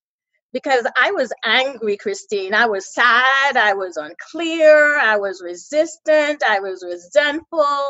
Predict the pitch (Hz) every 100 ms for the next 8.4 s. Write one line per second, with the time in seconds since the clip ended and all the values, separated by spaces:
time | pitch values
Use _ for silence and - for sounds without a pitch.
0 | 254 214 202 196 185 - 190 175 208 226
1 | 285 294 285 330 285 277 247 214 196 190
2 | 196 190 254 262 185 156 165 196 _ _
3 | _ _ _ _ _ - 240 233 226 226
4 | _ _ _ _ 202 220 - 285 294 285
5 | - 415 622 359 269 240 - 254 226 220
6 | 247 269 214 208 208 233 240 226 226 226
7 | 220 226 214 226 214 214 226 220 196 190
8 | 240 226 175 196